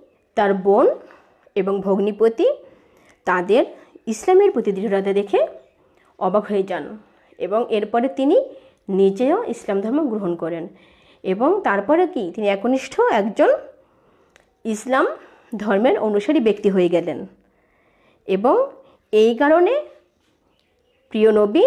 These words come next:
হযরত মুহাম্মদ তাকে উপাধি দেন কি? ফারুক। এই ফারুক শব্দের অর্থ হচ্ছে সত্য ও মিথ্যার প্রভেদকারী, মানে যে সত্য এবং মিথ্যে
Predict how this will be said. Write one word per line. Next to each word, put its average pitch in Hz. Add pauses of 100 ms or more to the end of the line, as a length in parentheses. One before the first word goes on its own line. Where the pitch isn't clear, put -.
(280)
হযরত 190
মুহাম্মদ 247 (100)
তাকে 214 (800)
উপাধি 208
দেন 311 (560)
কি? 294 (600)
ফারুক। 170 (880)
এই 190
ফারুক 202
শব্দের 311
অর্থ 190
হচ্ছে 196 (560)
সত্য 208
ও -
মিথ্যার 202 (680)
প্রভেদকারী, - (1160)
মানে 277
যে 247
সত্য 196
এবং 370
মিথ্যে 214